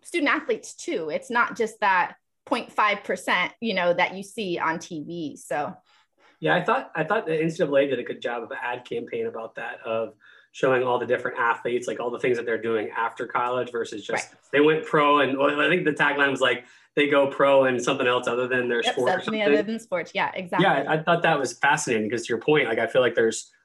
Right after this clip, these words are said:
Speaker 2: there's so much there, but the other thing that you just pointed out was, um, the grind of, that's my word today, apparently, the grind of being a college athlete is real.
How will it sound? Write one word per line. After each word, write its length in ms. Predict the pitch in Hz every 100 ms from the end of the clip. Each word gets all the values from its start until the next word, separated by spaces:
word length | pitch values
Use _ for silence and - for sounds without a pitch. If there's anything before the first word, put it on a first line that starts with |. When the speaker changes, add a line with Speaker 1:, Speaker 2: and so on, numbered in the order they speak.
| -
Speaker 2:
there's 160 | 120 -
so 120 | 143
much 200 | 127 -
there, 280 | 127 147 113
but 240 | 110 - _ _
the 100 | 120
other 340 | 135 147 - - -
thing 160 | 123 117
that 80 | 117
you 120 | 113
just 160 | 107
pointed 260 | - 113 107
out 240 | 107 107
was, 380 | 110 107 104 - - - _ _ _ 120
um, 560 | 110 104 104 - - _ _ _ _ _ _ -
the 580 | 110 117 113 113 107 -
grind 760 | 117 113 117 117 131 160 208
of, 420 | - 120 113 110 113
that's 220 | 123 -
my 100 | 110
word 260 | 107 113 113
today, 200 | 123 127
apparently, 460 | 135 127 131 139
the 100 | 139
grind 480 | 110 113 113 208 170
of 100 | 113
being 280 | 113 110 110
a 60 |
college 340 | - - - 107
athlete 460 | 110 - 131 -
is 180 | 120 110
real. 460 | 107 113 107 104